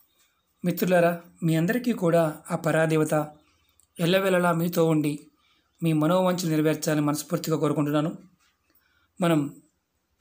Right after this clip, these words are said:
మన పూర్వీకులు చెప్పిన ఆయుర్వేదంలో నీటి గురించి ఒక అద్భుతమైన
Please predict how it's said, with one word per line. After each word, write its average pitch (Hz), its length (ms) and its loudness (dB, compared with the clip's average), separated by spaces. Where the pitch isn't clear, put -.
మన 175 120 2
పూర్వీకులు 262 580 2
చెప్పిన 208 420 -6
ఆయుర్వేదంలో 165 840 -2
నీటి 233 400 2
గురించి 220 720 0
ఒక - 140 -14
అద్భుతమైన 180 880 -2